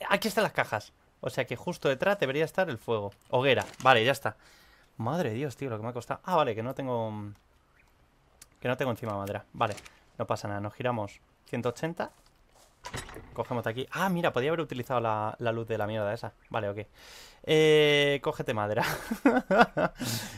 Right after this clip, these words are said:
Qué triste, tío. Va-, vamos a encender fuego. Ahí estamos.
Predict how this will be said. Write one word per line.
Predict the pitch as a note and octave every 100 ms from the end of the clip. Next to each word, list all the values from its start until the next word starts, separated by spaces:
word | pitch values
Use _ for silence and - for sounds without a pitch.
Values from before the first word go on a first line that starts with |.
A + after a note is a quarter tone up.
| A#2
Qué | - E3
triste, | D3+ E3 - A2
tío. | B2 G#2+ - - - - -
Va-, | C3 D3+ -
vamos | D3 D3+
a |
encender | D3 C3 A2+
fuego. | G2+ C#3+ F3+ F#3+ - - - _ - _ _ - - _ - - - - - - - _ _ _ _ - - -
Ahí | A2+ A2 G#2+
estamos. | G#2 D3 F3 F#3+ F#3